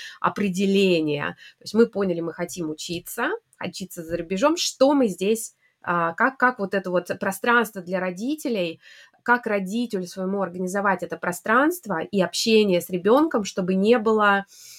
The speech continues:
м, вот этого вот теншена, да, вот, как сказать, а, переживаний со стороны ребёнка, и как снять вот эти вот свои собственные переживалки, да, грубо говоря,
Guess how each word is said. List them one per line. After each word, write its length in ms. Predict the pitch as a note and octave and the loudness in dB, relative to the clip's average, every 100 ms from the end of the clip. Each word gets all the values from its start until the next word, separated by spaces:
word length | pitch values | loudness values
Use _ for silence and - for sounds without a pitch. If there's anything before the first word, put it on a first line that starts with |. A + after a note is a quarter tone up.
| - _ - | -20 _ -10
м, 340 | F#2 C2 D3 | -8 -4 -2
вот 140 | F#3 F#3+ | 0 0
этого 280 | F#3+ F3+ F3 | 0 0 0
вот 160 | F3 | 0
теншена, 520 | G#3+ F#3 F3+ F#3 F3 E3+ | 0 0 -2 -6 -10 -6
да, 220 | F3 G3+ | -6 -6
вот, 120 | F#3+ | -12
как 220 | - F3 | -18 -18
сказать, 500 | - F3+ E3+ E3 - | -12 -8 -8 -8 -8
а, 260 | E3 D#3+ D#3 | -6 -4 -4
переживаний 800 | G#3 F#3+ G3+ G3+ G3 F3 D#3 D#3+ | -2 0 0 0 2 2 2 -2
со 120 | F3+ | -4
стороны 260 | F3 F3+ F#3 | -6 -6 -6
ребёнка, 440 | F3 G#3 D4 D#4 F#3 | -4 -2 0 -2 -4
и 60 | |
как 200 | F3+ A3 | -6 -8
снять 340 | - F#3+ G#3 F3+ | -8 -10 -10 -12
вот 140 | F3 | -14
эти 160 | F3+ F3+ | -14 -12
вот 140 | E3 _ _ | -14 _ _
свои 160 | - G#3 | -8 -8
собственные 640 | G3 C#4 B3+ - F3+ E3+ E3+ | 4 4 4 -6 -6 -6 -6
переживалки, 760 | F3+ F3+ F3+ F3 D#3+ D#3+ E3+ | -8 -8 -8 -8 -8 -10 -16
да, 220 | D#3+ F#3 | -12 -10
грубо 280 | G3+ F3 D#3+ | -10 -12 -12
говоря, 480 | D#3+ E3 D#3+ D#3+ E3+ | -12 -8 -6 -6 -8